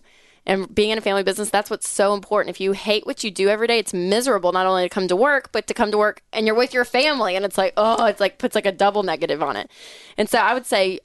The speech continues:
overall, those are two huge expectations internally within the family, is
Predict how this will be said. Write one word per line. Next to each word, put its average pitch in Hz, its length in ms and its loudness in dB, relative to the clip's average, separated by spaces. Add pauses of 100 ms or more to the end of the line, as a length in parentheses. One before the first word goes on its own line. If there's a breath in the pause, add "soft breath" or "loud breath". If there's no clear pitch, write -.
overall, 208 480 4
those 196 220 2
are 190 100 0
two 214 300 -2
huge 202 280 -2
expectations 185 640 -2
internally 220 480 0
within 185 220 0
the 165 80 2
family, 175 520 -2
is 175 520 2